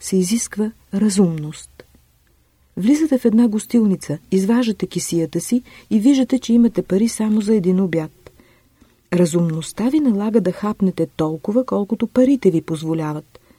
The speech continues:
Ама гостилничарят бил добър човек, той щял да ви даде на кредит да ядете колкото искате. Не,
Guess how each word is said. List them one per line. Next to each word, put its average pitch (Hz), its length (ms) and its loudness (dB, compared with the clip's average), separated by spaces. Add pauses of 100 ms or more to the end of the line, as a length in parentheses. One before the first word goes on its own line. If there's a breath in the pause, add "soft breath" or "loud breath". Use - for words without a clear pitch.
(580 soft breath)
Ама 190 500 2
гостилничарят 190 960 0
бил 196 180 2
добър 165 340 0
човек, 160 440 -4
той 196 180 0
щял 185 280 -2
да 190 80 0
ви 185 100 4
даде 170 260 2
на 170 100 -2
кредит 170 500 0
да 180 100 2
ядете 180 380 0
колкото 196 500 -2
искате. - 460 -12 (320)
Не, 175 320 -2